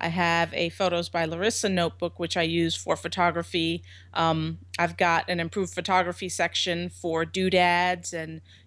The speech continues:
you know, topics and things like that, so I can keep track of the things that I wanna talk about and ideas for later.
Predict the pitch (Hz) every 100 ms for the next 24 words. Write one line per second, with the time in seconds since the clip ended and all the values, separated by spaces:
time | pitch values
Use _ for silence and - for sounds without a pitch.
0 | - 170 160 - 170 175 170 - 165 170
1 | 165 165 156 - 180 170 - 180 165 165
2 | 175 - - 165 165 - 170 160 156 156
3 | 165 160 151 160 160 156 156 151 - 151
4 | 170 160 160 165 - - - - 170 160
5 | 165 180 175 170 165 - - 185 165 160
6 | 165 - 175 170 165 165 170